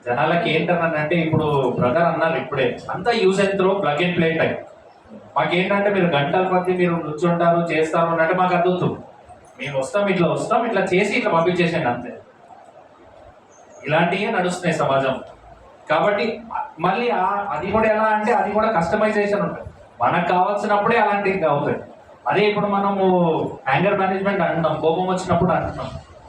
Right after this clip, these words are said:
అప్పుడు ఏమవుతుంది? ఇవన్నీ, ఇవన్నీ మర్చిపోతారు. అప్పుడు, అప్పుడు కోపంకి ఇంకా హద్దే ఉండదు. రోజంతా ముఖం మార్చుకొనే కూర్చుంటారు.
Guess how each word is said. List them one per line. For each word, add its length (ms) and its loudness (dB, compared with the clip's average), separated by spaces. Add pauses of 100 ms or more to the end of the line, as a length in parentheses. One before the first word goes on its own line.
(280)
అప్పుడు 200 0
ఏమవుతుంది? 460 2
ఇవన్నీ, 320 0
ఇవన్నీ 420 2
మర్చిపోతారు. 520 0
అప్పుడు, 240 -4
అప్పుడు 320 0
కోపంకి 520 0
ఇంకా 140 -2
హద్దే 300 2
ఉండదు. 340 0 (800)
రోజంతా 460 2
ముఖం 300 2
మార్చుకొనే 420 2
కూర్చుంటారు. 460 0